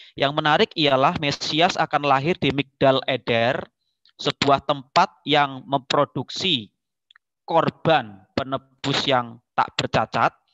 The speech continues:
dan Mesias telah lahir di situ menjadi korban yang sempurna untuk pengampunan dosa. Demikianlah paparan yang bisa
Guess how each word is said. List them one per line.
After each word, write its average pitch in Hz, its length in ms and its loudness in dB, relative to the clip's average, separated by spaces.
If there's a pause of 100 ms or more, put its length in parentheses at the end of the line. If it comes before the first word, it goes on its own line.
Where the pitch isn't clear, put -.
(380)
dan 123 160 2
Mesias 139 480 0
telah 147 240 4
lahir 202 400 0
di 147 80 -4
situ 135 480 0
menjadi 135 480 -2
korban 135 480 0
yang 131 160 -4
sempurna 131 960 -4 (400)
untuk 127 480 -2
pengampunan 120 720 -4
dosa. 113 480 -4 (480)
Demikianlah 165 560 -6
paparan 143 480 -6
yang 135 40 -20
bisa 127 440 -6